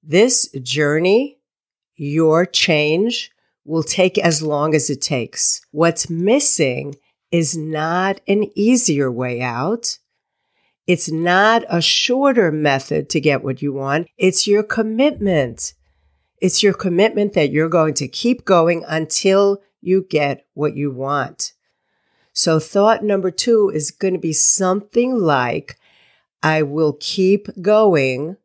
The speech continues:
until I get what I want." And this thought goes directly with the first thought. "I will stop stopping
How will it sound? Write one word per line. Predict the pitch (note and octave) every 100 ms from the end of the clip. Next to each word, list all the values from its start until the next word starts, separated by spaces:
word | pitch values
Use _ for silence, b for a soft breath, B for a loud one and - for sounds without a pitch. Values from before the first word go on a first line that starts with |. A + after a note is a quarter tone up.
| _ _ _ _ -
until | D#3+ D#3 - E3 D#3 E3 -
I | F3
get | E3 C#3 -
what | C#3 C3+
I | F3
want." | F3+ A#3 C#3+ - -
And | - E3 E3
this | A3 B3+ -
thought | F3+ D#3+ E3+ D#3
goes | D3 F#3 A#3+ G#3+ D#3 C#3
directly | - D3+ C#3+ C3+ D3 E3 - A#3+
with | F#3 C#3+ C3+
the | -
first | - - A3+ A3+ -
thought. | - C3 A#2 - _ b b b b
"I | - D#3
will | C#3 D3
stop | C#3+ - - E3 E3 E3
stopping | - - - D#3+ E3+ - A3 C#4+ E4+